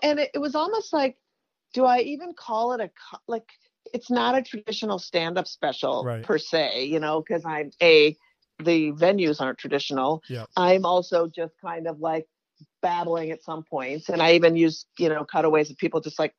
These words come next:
Speaker 1: looking at me talking because I wanted to, you know, capture, <laughs> like, people just kind of staring and also me just, like, ranting and being like, "Oh, that's not even a joke, really. That's just a thing that
Speaker 2: Yeah.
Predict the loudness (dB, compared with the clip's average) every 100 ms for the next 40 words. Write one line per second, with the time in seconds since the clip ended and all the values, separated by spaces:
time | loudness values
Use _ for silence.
0 | -14 0 0 2 0 -2 -4 -8 -2 -2
1 | -2 -6 -6 -8 -6 -2 -2 0 -2 -2
2 | -4 -6 -6 -8 -8 -8 -8 -8 -8 -8
3 | -4 -2 -2 _ _ _ -6 -4 -2 -2
4 | -4 -2 -4 -2 -6 -4 -6 -8 _ _
5 | _ 2 4 6 4 0 -4 -8 -6 -4
6 | -4 -4 -4 -4 -4 -2 -4 0 0 0
7 | _ _ _ _ _ 2 4 4 2 0
8 | 0 -2 4 2 4 -2 -2 2 4 2
9 | 0 -6 _ _ _ _ -2 -2 -4 -2
10 | -2 -4 -6 -2 -2 -2 -4 -6 -4 -2
11 | -2 -6 -6 -8 -8 -8 0 2 2 2
12 | 0 0 2 2